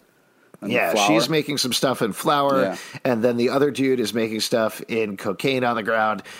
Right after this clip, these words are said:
Speaker 2: Of course, the title of the episode is White Lines, so there's a bunch of stuff going on with that,
Speaker 1: Yeah.
Speaker 2: um, with the Veveys and also, uh, as you know,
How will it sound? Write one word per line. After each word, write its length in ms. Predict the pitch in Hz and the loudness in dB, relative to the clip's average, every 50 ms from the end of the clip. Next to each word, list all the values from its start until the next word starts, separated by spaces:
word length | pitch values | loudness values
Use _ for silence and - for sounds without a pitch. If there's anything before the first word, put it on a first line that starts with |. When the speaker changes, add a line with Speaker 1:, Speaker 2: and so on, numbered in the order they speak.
| - - - | -18 -8 -6
Speaker 2:
Of 140 | 110 104 - | -6 -4 0
course, 380 | - 143 131 120 113 - - - | 0 2 2 2 0 -2 -4 -6
the 160 | - 104 120 104 | -6 -6 -6 -4
title 320 | - - 131 127 120 120 | -2 0 0 2 2 2
of 80 | 117 107 | 2 2
the 120 | 120 117 | 0 0
episode 300 | 113 92 - - 123 104 | 0 0 -2 -2 0 0
is 100 | 101 92 | -2 0
White 280 | 90 104 113 107 98 - | 0 2 2 2 0 0
Lines, 420 | 107 110 113 110 110 110 107 104 | 2 2 2 2 2 0 -2 -2
so 100 | - 113 | -2 -2
there's 160 | 98 98 92 98 | -2 -2 -2 -2
a 40 | |
bunch 240 | 85 95 107 95 - | -2 0 -2 -2 -2
of 80 | 98 - | -4 -4
stuff 220 | - 117 101 - | -2 -2 -2 0
going 220 | - 107 95 95 92 | 0 -2 0 2 0
on 160 | 92 87 80 | 0 0 -2
with 120 | 78 - | -2 -2
that, 340 | 107 107 110 107 104 101 - | 0 0 0 0 0 -2 -2
Speaker 1:
Yeah. 160 | 98 95 92 - - - - - - | -4 -6 -6 -8 -10 -16 -14 -10 -4
Speaker 2:
um, 500 | - 117 113 110 107 104 104 90 90 - - - | -2 0 2 2 2 2 0 -2 -4 -8 -8 -4
with 140 | 104 107 101 | -4 -2 -2
the 80 | 120 104 | 0 -2
Veveys 480 | 104 101 95 104 101 101 101 101 92 | -2 -2 -2 -2 0 0 -2 -2 -2
and 100 | 98 98 | -2 -2
also, 520 | 95 95 95 - - 107 92 92 92 92 90 | 0 0 0 0 -2 -2 -2 0 -2 -2 -2
uh, 340 | 76 85 92 87 87 90 - | -4 -4 -4 -4 -4 -4 -4
as 240 | 95 98 90 82 104 | -4 -4 -4 -2 -4
you 120 | 123 113 | -2 0
know, 300 | 101 95 92 85 85 | 0 0 0 0 -2